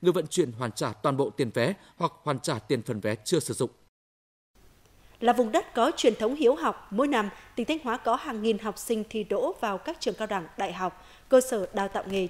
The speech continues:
Speaker 2: trong cả nước. Vậy nhưng, vì gánh nặng chi phí học tập nên không phải gia đình nào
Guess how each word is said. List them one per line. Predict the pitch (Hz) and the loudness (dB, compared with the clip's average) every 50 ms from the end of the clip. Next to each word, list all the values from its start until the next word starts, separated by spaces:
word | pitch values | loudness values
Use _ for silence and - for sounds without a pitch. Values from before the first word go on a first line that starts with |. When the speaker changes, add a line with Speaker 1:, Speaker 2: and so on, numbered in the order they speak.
| - | -4
Speaker 2:
trong | - - 208 196 190 - | -4 -6 -4 -4 -6 -8
cả | 202 160 151 160 | -8 -8 -6 0
nước. | 220 277 320 320 - - - - - _ - - | 0 0 0 0 -4 -20 -20 -20 -20 _ -12 2
Vậy | 196 247 269 254 | 6 6 6 6
nhưng, | 262 294 285 285 - - - - - - | 6 0 0 -2 -4 -10 -18 -20 -10 4
vì | 208 233 | 4 4
gánh | 220 233 226 285 359 | 4 4 0 -2 -2
nặng | 370 - - - | -6 -8 -6 -6
chi | - 254 226 | -4 -4 -4
phí | - 240 | -4 -4
học | 302 311 - - | -4 -6 -6 -4
tập | 202 180 - - - - - - | -6 -6 -6 -8 -20 -20 -12 -2
nên | 214 220 226 214 - - | 2 2 2 2 0 -2
không | - 330 311 302 | -2 -2 -2 -2
phải | - 247 202 165 | -4 -4 -4 -4
gia | - 247 | -4 -2
đình | 233 220 180 165 | -2 -2 -4 -2
nào | 185 185 180 170 160 | -4 -4 -2 -4 -4